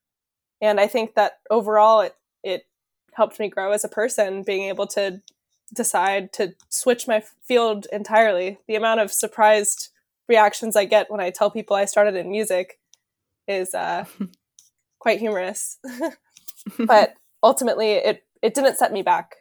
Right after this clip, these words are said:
I think I'm exactly where I needed to be right now, and I wouldn't have made it to this exact point if I hadn't started that way.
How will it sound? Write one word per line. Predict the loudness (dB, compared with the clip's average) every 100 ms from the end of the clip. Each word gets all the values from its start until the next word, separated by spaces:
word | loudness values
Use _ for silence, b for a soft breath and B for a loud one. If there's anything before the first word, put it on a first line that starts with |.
| _
I | -6
think | -4 -4 -4
I'm | -4
exactly | -4 -4 -2 -2
where | -2 -2
I |
needed | -4 -6 -8
to | -10
be | -8 -6 -6 -8 _ _ _ _ 0
right | 0 0
now, | -4 -6 -8 -10 _ _ _ _ -8
and | -4
I | -2
wouldn't | 0 -2 -2
have | -8 -8 -10 -14 -20 _ _ _ -6
made | -4 -2
it | -2 -4
to | -8
this | -6 -6
exact | -4 -4 -4
point | -6 -8 -8
if | -10
I |
hadn't | -2 -2 -2 -6
started | -8 -8 -8
that | -8
way. | -6 -8